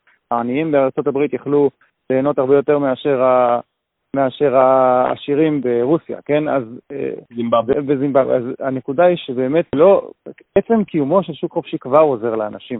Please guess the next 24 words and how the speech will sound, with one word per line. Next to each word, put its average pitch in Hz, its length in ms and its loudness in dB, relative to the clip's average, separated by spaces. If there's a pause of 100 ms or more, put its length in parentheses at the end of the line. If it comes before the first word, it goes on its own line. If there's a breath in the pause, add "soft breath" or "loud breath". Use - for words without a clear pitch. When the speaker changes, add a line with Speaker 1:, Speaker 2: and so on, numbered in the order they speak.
(140)
Speaker 1:
אפילו 156 220 0
לאנשים 135 340 0
החלשים 135 400 -4
ביותר. 127 300 -2
עכשיו 147 180 -6
תסתכל - 280 -4
על 240 120 4
מד-, 151 280 0
מדינות 143 320 -2
רווחה, 135 440 2 (100)
כמו 131 200 -2
אצלנו, 127 480 -4
כמו 127 280 -2
אירופה, 120 340 -2 (500 soft breath)
גם 170 180 2
הרבה 214 180 2
מאוד 233 180 2
אנשים 220 380 -2
שהם 170 320 0
לא 156 80 -2
שפר - 280 -6
עליהם 147 180 -2
מזלם, 117 260 -4
עדיין, 180 260 0